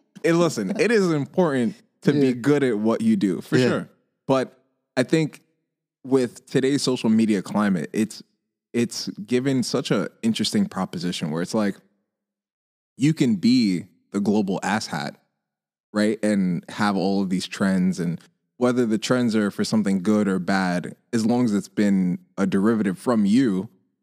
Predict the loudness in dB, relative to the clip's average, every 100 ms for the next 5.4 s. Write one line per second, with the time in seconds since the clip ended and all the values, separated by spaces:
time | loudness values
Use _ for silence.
0 | _ 0 2 2 0 0 0 -4 -6 -4
1 | -2 -2 -2 0 -2 0 0 2 2 0
2 | 0 -2 0 0 0 -2 -4 0 -2 0
3 | -4 -4 -10 -20 _ -10 -8 -6 -6 -6
4 | -6 -4 -4 -6 -2 -2 2 2 2 -2
5 | -2 -2 -2 -6